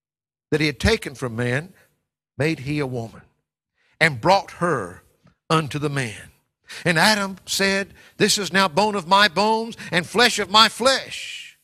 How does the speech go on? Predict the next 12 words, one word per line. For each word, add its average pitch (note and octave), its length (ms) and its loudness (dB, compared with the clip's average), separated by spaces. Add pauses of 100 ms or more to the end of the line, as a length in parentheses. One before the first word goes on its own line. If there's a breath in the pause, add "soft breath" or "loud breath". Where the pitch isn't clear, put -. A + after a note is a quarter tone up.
(420)
She A3+ 180 0
shall A#3 200 2
be A#3 120 -2
called G#3+ 380 -2
woman, A#3+ 580 -2 (640)
because F#3+ 340 2
she F#3 140 -4
was E3 160 -6
taken G#3 360 2
out G3 160 4
of D#3+ 140 -8
man. D#3 260 -2